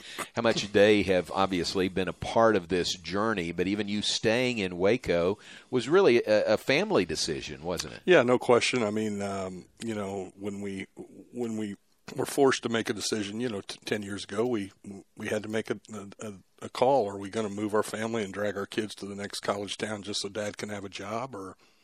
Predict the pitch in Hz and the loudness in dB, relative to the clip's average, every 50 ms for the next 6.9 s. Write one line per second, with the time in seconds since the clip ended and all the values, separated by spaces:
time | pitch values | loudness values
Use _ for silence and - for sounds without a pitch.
0 | _ _ _ _ _ _ _ - 107 107 87 87 104 113 123 123 113 101 98 92 | _ _ _ _ _ _ _ -10 -10 -10 -8 -4 -2 0 0 0 -2 -4 -12 -12
1 | - - - 104 92 95 95 95 92 95 95 98 98 - - - - 113 104 101 | -10 -6 -6 -6 -6 -6 -10 -10 -8 -8 -8 -8 -8 -10 -8 -8 -8 -8 -6 -10
2 | - 107 110 107 - - 101 104 98 95 101 98 98 98 92 98 107 110 107 92 | -8 -6 -6 -6 -6 -8 -10 -8 -8 -8 -8 -8 -8 -10 -6 -4 -4 -4 -2 -4
3 | 92 92 - - 90 95 - _ _ _ _ _ _ _ _ _ _ _ - _ | -4 -4 -4 -4 -6 -16 -20 _ _ _ _ _ _ _ _ _ _ _ -20 _
4 | _ _ _ - - - 139 139 135 117 - 113 110 98 104 101 98 - - 107 | _ _ _ -8 0 0 2 2 2 0 0 -2 -2 -2 -2 -4 -4 -2 -2 -2
5 | 104 98 107 110 98 92 90 90 - 104 104 98 92 - - - 101 98 95 95 | -2 -2 -2 -6 -6 -8 -10 -16 -10 -8 -8 -8 -8 -10 -14 -14 -12 -10 -6 -2
6 | 107 120 120 101 - - 90 85 - 92 92 90 95 90 90 87 85 - | -2 0 -2 -2 -4 -8 -10 -10 -10 -12 -12 -10 -12 -12 -12 -12 -12 -14